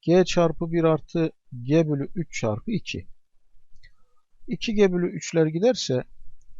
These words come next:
e, T bir buradan G bölü üç bulunur. T bir bölü T iki eşittir. T bir G bölü üç, T iki ise iki G bölü üç ters çevirip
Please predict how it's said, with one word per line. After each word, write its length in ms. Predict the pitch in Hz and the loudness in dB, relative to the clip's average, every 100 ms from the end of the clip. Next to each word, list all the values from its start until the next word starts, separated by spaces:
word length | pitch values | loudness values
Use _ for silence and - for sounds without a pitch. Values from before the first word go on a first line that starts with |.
| - - - - _ | -14 -14 -14 -14 _
e, 60 | 127 117 113 - | -10 -8 -8 -8
T 300 | - 196 175 | 2 4 4
bir 180 | 135 117 | 0 -2
buradan 400 | 113 131 170 185 - _ _ 117 | -4 -2 -2 -4 -16 _ _ -14
G 280 | 113 147 156 | 0 4 4
bölü 240 | 117 131 - - | 2 -4 -6 -6
üç 260 | - - | -8 -8
bulunur. 300 | - 95 175 - - - - - - - - - - - - - - | -8 -8 -10 -12 -18 -16 -18 -18 -14 -8 -8 -10 -14 -16 -16 -18 -4
T 320 | 175 196 208 | 4 4 4
bir 160 | 233 | 0
bölü 260 | 196 165 127 | 0 0 -2
T 240 | - 175 | 0 4
iki 240 | 190 - 131 | 4 0 -4
eşittir. 680 | 110 214 - - 117 - - - - - _ - - | -4 -6 -8 -10 -10 -14 -20 -16 -16 -16 _ -20 -20
T 300 | - 202 190 | 0 4 4
bir 120 | 135 113 | 2 -6
G 280 | 120 175 | 2 2
bölü 220 | 147 98 123 | 2 -4 -6
üç, 280 | - - - | -10 -12 -10
T 200 | - 190 | 0 2
iki 220 | 170 - | 2 -4
ise 360 | 127 - 143 180 - - - - - - - | -6 0 -2 -2 -12 -18 -12 -8 -8 -12 -12
iki 240 | - - 180 | -12 -6 2
G 200 | 160 143 | 2 4
bölü 160 | 139 | 0
üç 340 | 135 156 - - | -2 -6 -6 -4
ters 220 | - 160 | 0 0
çevirip 440 | - 131 113 107 | 2 0 0 -4